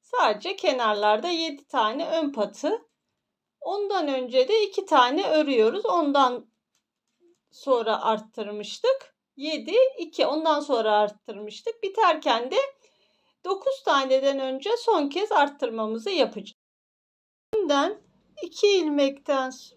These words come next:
iki ilmekte bir arttırma yaptık. İki ilmek ördük, bir arttırdık. Şimdi arkada da hepsini ters örgü ör-, örüyoruz.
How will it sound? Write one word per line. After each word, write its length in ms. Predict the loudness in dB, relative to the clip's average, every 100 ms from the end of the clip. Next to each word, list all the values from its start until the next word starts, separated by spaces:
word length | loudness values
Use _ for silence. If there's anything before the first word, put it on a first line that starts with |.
| _ -16
iki 320 | -14 -8 -6
ilmekte 560 | -2 -2 -2 -4 -4
bir 320 | -4 -4 2 2
arttırma 500 | 2 -8 -8 -4 -2
yaptık. 640 | -2 -2 _ -2 -2 -2
İki 400 | -16 -14 -4 -2
ilmek 640 | -2 -6 -10 -6 -8 -4
ördük, 480 | 0 0 -2 -6 -6
bir 340 | -6 -2 2 2
arttırdık. 680 | 0 -6 -4 -2 -2 -4 -6 _ _ _
Şimdi 400 | -4 -2 -2 -4
arkada 760 | 0 2 2 0 -4 4 4 6
da 400 | 6 6 4 -2 _ _ _ _ _ _
hepsini 800 | 6 6 6 -4 0 2 2 0 -8 _ _ _
ters 420 | 2 2 2 4
örgü 340 | 4 4 2
ör-, 300 | 0 0 -6 -12 _ -6
örüyoruz. 720 | -4 -6 -10 -14 -18 -20